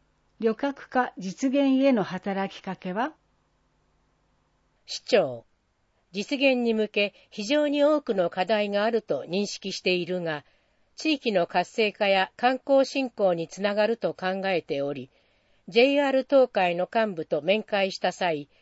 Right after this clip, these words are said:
Speaker 2: 将来的には検討をお願いしたいと伝えている。
Speaker 1: 二、横断歩道で多い自転車の事故、交通ル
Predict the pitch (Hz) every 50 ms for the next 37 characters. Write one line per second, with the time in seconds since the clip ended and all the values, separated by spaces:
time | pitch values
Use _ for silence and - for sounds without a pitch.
0 | _ _ _ _ _ _ - - 277 269 269 254 262 262 254 254 - 254 240 -
1 | 254 247 240 240 233 202 190 185 185 _ _ _ - - 262 277 277 - - 294
2 | 269 262 262 254 247 - - 214 220 262 277 269 269 269 262 254 - - - 285
3 | 277 254 214 - - 156 143 - - - - - 185 170 165 156 - - 151 147
4 | 143 135 120 113 117 104 _ _ _ _ _ _ _ _ _ _ _ _ _ _
5 | _ _ _ _ _ _ _ _ _ _ _ _ _ _ _ _ _ _ _ _
6 | _ _ _ _ _ _ _ _ _ _ _ _ _ _ _ - 269 277 269 254
7 | - - _ _ _ _ _ _ _ _ _ _ _ _ _ _ _ _ - 254
8 | 277 302 294 277 311 311 302 277 - - 302 294 240 262 240 214 202 190 190 185
9 | 196 226 247 233 226 208 190 175 170 - - 196 170 196 202 - 277 285 285 269
10 | 262 - 269 262 262 262 254 226 247 220 - 170 165 165 - _ _ _ _ _
11 | _ _ _ _ _ _ - - 269 294 294 294 - 294 294 285 285 285 269